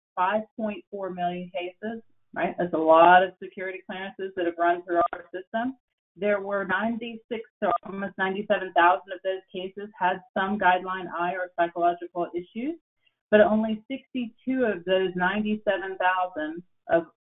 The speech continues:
which was part of that five point four million, actually ended up losing their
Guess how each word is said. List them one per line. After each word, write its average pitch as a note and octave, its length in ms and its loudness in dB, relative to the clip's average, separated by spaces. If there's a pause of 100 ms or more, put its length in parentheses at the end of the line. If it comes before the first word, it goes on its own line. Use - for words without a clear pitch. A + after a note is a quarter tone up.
(160)
which F3+ 220 -6
was F#3+ 200 -2
part F#3+ 220 0
of F#3 60 0
that F3 260 4
five F3+ 260 -2
point F3 280 -10
four F3+ 160 -6
million, E3+ 480 -8 (400)
actually G3+ 400 -4
ended F#3+ 180 -4
up F3 140 2
losing F3 360 2
their D#3+ 140 -4